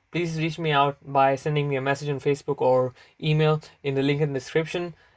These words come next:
I will get back to you and I will make a free website for one of you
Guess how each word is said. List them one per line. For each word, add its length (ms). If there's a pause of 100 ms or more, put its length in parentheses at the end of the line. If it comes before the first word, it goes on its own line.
(100)
I 80
will 120
get 140
back 220
to 100
you 260
and 140
I 140
will 140
make 320 (220)
a 240
free 220
website 460
for 180
one 160
of 180
you 260